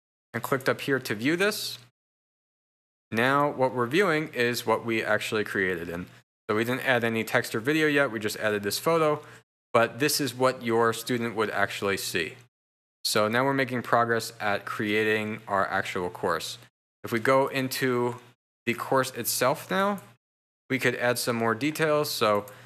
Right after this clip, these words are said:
here, before we skipped adding the description of the course, we could add that now if we wanted to.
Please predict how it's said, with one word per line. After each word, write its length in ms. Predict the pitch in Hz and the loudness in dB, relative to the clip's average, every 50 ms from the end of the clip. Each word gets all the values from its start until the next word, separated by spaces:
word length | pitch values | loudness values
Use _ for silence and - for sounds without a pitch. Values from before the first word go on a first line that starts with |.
| - _ _ _ _ | -20 _ _ _ _
here, 180 | - 131 127 123 | 0 2 2 2
before 320 | 120 117 - - 135 127 | 0 -2 0 2 2 2
we 120 | 120 117 110 | 4 2 0
skipped 340 | - - - 135 127 - | -2 0 -2 -2 -2 -2
adding 440 | - 120 120 117 113 113 113 110 101 | 0 0 2 2 2 2 0 0 -2
the 180 | 110 107 104 101 | -2 -2 -2 -2
description 720 | 101 107 107 - - - - 135 135 131 - - 123 113 | -2 -2 -2 -2 -2 -2 0 0 0 0 0 -2 -2 -2
of 120 | 87 107 104 | -4 -4 -4
the 80 | 107 | -4
course, 360 | - - - 127 135 135 - | -2 0 0 0 0 0 -2
we 80 | - 117 | -4 -2
could 160 | - 107 - | -2 -2 -2
add 180 | - 104 104 104 | -2 -2 0 0
that 200 | 107 101 - 120 | 0 0 0 0
now 200 | 120 131 139 139 | 0 2 2 2
if 120 | 127 - | 0 -2
we 60 | 127 | -4
wanted 300 | 107 113 135 151 156 151 - | 0 2 2 2 0 -2 -2
to. 260 | - 170 165 165 160 | -2 -2 -2 -2 -4